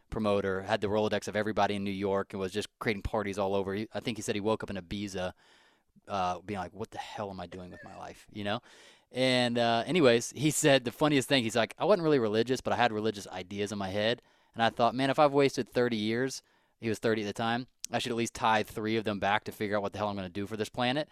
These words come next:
So he gave himself three years to, like, f-, to, to do something that would be for somebody else's benefit, not his own. He ended up, like, on a medical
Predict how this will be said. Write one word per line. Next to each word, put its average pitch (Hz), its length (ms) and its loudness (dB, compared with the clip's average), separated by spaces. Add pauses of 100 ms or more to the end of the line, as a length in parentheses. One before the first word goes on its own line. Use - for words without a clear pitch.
(400)
So 135 140 2
he 135 80 8
gave 147 160 10
himself 135 240 4
three 139 280 4
years 113 500 2 (340)
to, 117 100 0
like, 110 200 4
f-, - 200 -20 (140)
to, 113 180 2
to - 160 -4
do 147 220 4
something 131 380 2
that 113 60 0
would 101 100 0
be 104 120 -2
for 101 240 -6
somebody 110 260 2
else's 98 200 -2
benefit, 95 340 -6
not 95 120 -4
his 92 140 -6
own. 87 260 -4 (320)
He 117 100 -2
ended 135 160 4
up, 131 180 6
like, 113 180 0
on 113 220 0
a 104 220 0
medical 113 760 0